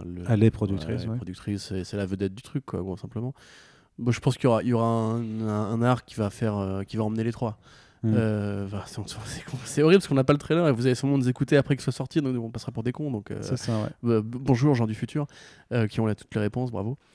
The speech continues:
Speaker 1: Mais, euh, ouais, pour revenir du coup, les visuels sont top, j'aime bien, l'esthétique est cool,
Speaker 2: Il y a la hyène,
Speaker 1: euh,
Speaker 2: il y a,
Speaker 1: truc avec
Speaker 2: il y a
Speaker 1: la hyène,
Speaker 2: Bad
Speaker 1: euh,
Speaker 2: Voodoo,
Speaker 1: truc
Speaker 2: là.
Speaker 1: avec la hyène, elle est bien, ouais.
Speaker 2: Ouais.
Speaker 1: Euh, on a vu que ça fait encore corriger un tatouage et <laughs> j'ai, ça m'a fait rire d'écrire la news parce que je me suis dit, en fait,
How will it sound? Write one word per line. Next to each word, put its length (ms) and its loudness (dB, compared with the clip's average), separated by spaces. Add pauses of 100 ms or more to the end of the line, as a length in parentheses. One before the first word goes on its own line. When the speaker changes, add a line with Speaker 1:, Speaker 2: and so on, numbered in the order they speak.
(240)
Speaker 1:
Mais, 320 2
euh, 840 4
ouais, 380 6 (140)
pour 120 4
revenir 260 6
du 80 2
coup, 160 0
les 60 6
visuels 340 2
sont 120 -8
top, 240 0
j'aime 120 0
bien, 260 0
l'esthétique 360 -8
est 40 -4
cool, 220 -2
Speaker 2:
Il 20 2
y 40 6
a 40 8
la 80 8
hyène, 220 8
Speaker 1:
euh, 80 0
Speaker 2:
il 60 2
y 40 4
a, 120 4
Speaker 1:
truc 40 4
avec 120 4
Speaker 2:
il 40 6
y 40 8
a 40 8
Speaker 1:
la 60 4
hyène, 120 8
Speaker 2:
Bad 60 2
Speaker 1:
euh, 80 6
Speaker 2:
Voodoo, 120 8
Speaker 1:
truc 120 6
Speaker 2:
là. 40 8
Speaker 1:
avec 120 4
la 60 4
hyène, 140 2
elle 80 0
est 60 0
bien, 260 0
ouais. 60 -4 (120)
Speaker 2:
Ouais. 120 0 (280)
Speaker 1:
Euh, 60 0
on 160 2
a 80 8
vu 160 6
que 100 0
ça 120 -4
fait 100 0
encore 220 0
corriger 260 2
un 20 2
tatouage 440 -2
et 100 -4 (320)
<laughs> 300 -20
j'ai, 160 -2
ça 100 -2
m'a 80 0
fait 140 2
rire 100 6
d'écrire 220 4
la 40 6
news 120 6
parce 140 -2
que 100 -4
je 60 -4
me 60 -2
suis 140 -4
dit, 140 -2
en 20 -10
fait, 160 4